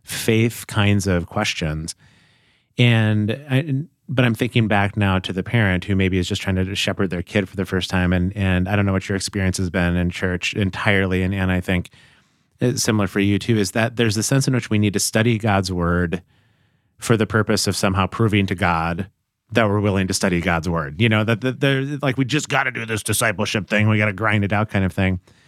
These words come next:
But as opposed to being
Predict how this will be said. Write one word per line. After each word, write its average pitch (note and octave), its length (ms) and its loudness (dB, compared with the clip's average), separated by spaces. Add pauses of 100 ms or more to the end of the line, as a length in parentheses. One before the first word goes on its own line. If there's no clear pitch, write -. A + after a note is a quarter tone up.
(480)
But A2+ 340 2
as A#2 180 0
opposed D#3+ 500 0
to F2+ 360 0
being F#2 600 0